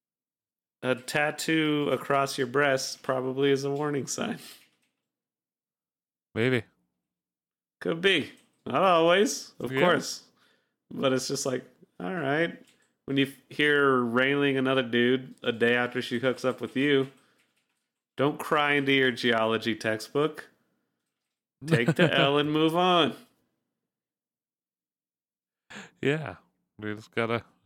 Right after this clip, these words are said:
Speaker 2: just gotta keep moving.
Speaker 1: Indeed. Like,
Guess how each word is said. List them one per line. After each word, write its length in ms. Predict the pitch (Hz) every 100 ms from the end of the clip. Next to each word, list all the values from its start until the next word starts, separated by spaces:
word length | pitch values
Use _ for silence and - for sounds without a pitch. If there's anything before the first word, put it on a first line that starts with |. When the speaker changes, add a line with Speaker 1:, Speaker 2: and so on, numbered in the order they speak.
| _
Speaker 2:
just 120 | - -
gotta 160 | 117
keep 240 | - 135 139
moving. 360 | 143 131 120 - _ _ _ _ _ _ _ _ _ _ _ _ _ _ 104
Speaker 1:
Indeed. 440 | 101 107 104 95 - _ _ - _ _ _ _ _ _ _ _ _ _ _ _ _ _ _ _ _ _ _ _ _
Like, 420 | 123 123 127 127